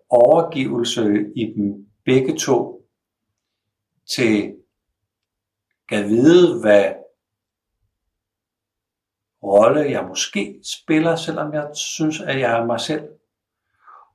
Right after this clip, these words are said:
Og kan vide, hvad det er for et, en, øh, et, en fantastisk nu, jeg kunne træde ind i, uden at blive i tvivl om, jeg ved, om jeg så gik glip af noget.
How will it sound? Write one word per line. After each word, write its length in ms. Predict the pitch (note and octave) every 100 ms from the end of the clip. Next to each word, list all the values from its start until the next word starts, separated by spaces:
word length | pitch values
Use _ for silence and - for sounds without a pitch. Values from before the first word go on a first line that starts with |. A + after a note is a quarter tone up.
| _
Og 220 | A#2+ A#2
kan 180 | A#2+ A2
vide, 680 | A#2+ B2+ C#3+ D#3 D3+ - G#2+
hvad 200 | A#2 A2+
det 200 | A#2 A#2+
er 140 | A#2+ -
for 160 | C3+ B2+
et, 600 | C3 G#2 G2+ - - _ _ _ _ _ _ _ _ _ _ _
en, 320 | G#2+ G2+ F#2+
øh, 440 | F#2+ F#2 F#2 F#2 F2+ _ _ _ _ _ _ _ _ _ _ _ _ _
et, 360 | A#2+ A2 G2+ -
en 140 | G#2+ G2+
fantastisk 920 | - - - - - D#3+ - D3+ -
nu, 140 | C3
jeg 140 | C3+ C3+
kunne 140 | A#2
træde 400 | - B2+ A2+ G#2+ -
ind 280 | D3 - D#3
i, 340 | - - - _ _ G#2 G#2+ _ _ _ _ _ _ _ _ _ _ _ _ _ _ _ _ _ _ _ _ _ _ _ _ _ _ _ _ _ _ _ D#3+
uden 360 | C#3+ D3 D3+
at 100 | -
blive 180 | A#2 A2+
i 40 |
tvivl 360 | - C#3+ C#3 -
om, 400 | A#2 A2+ - -
jeg 200 | C3+ A2+
ved, 140 | A#2
om 60 | A#2
jeg 60 | -
så 140 | A2+
gik 160 | A#2 A2+
glip 180 | G2+
af 80 | G#2
noget. 220 | F2 -